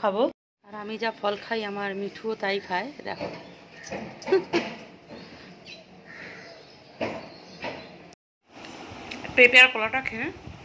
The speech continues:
কটা জামা কাপড় আছে কাচবো, কেচে হালকা কটা জামা কাপড় আছে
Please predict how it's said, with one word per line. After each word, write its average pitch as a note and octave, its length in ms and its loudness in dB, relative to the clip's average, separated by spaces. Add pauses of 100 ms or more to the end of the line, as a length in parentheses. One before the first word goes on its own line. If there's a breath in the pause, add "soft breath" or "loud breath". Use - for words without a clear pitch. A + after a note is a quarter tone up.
(720)
কটা G3+ 160 6
জামা G#3 300 2
কাপড় A3 200 0
আছে A#3 160 -4
কাচবো, G#3+ 400 2 (1040)
কেচে A3 300 4
হালকা B3+ 360 4
কটা C4 180 2
জামা G#3+ 220 6
কাপড় G3+ 320 0
আছে G3 140 -4